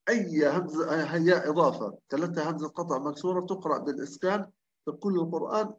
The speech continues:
إلا موضعين، هما الموضع الأول قوله تعالى: "ملة آبائي إبراهيم"، فقرأها بإيش؟ بالفتح،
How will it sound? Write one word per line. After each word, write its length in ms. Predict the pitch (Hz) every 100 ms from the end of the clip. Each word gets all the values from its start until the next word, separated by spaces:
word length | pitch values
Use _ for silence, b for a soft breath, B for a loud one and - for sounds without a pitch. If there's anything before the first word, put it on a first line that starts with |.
| -
إلا 520 | 233 190 208 233 - _ _
موضعين، 600 | 180 170 156 127 107 107 -
هما 380 | 180 185 208 190 _ _ _ _ _ _ _ _ _ _ _ _ _ _ _ _ _ _ _ _ _ _ _ _ _
الموضع 360 | 135 165 214 190
الأول 600 | 180 180 190 208 208 - - _ -
قوله 280 | 170 180 170
تعالى: 320 | 160 175 165
"ملة 360 | 165 160 180 180
آبائي 1600 | 143 156 160 143 165 165 156 151 147 143 - 147 180 175 165 160
إبراهيم"، 720 | 160 147 139 127 117 104 104 _ _ _
فقرأها 800 | 131 - 165 151 143 147 143 147 - _ _
بإيش؟ 480 | - 143 147 143 - - -
بالفتح، 520 | 139 120 143 101 -